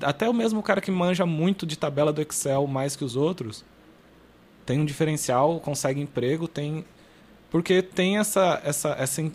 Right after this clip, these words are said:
essa, essa conexão, né? A gente tá conseguindo quantificar cada vez mais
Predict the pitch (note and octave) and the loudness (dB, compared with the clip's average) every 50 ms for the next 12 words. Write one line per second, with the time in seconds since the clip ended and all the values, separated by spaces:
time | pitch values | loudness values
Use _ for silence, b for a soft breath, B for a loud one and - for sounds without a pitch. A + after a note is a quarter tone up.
0 | - - - - C3+ C3+ - - D3 - C3+ C3 - C#3+ - D#3+ C#3+ - - - | -10 -8 -6 -4 -2 -2 -2 -2 -2 -2 -2 -2 -4 -4 -4 -6 -6 -6 -6 -4
1 | - D#3 D#3 D#3 C#3 C3 C3 C3+ C#3 - C#3 C3 C#3+ D3 - - D#3+ D3+ - E3 | -2 -2 -2 0 0 -2 -2 -2 -2 -2 -2 -2 -2 -4 -4 -4 -4 -2 -4 -4
2 | - D#3+ E3+ F3+ F3+ - F3 E3 - - - - - D#3 D#3 E3 - D#3+ D3 C#3 | -2 -2 -2 -2 0 0 -2 -2 -2 -4 -6 -4 -2 -2 -2 -2 -2 -2 0 0
3 | C#3 E3 F3+ D#3 D#3+ D3+ D3 E3+ F#3 F3+ - | 0 0 0 0 0 0 0 0 0 0 -4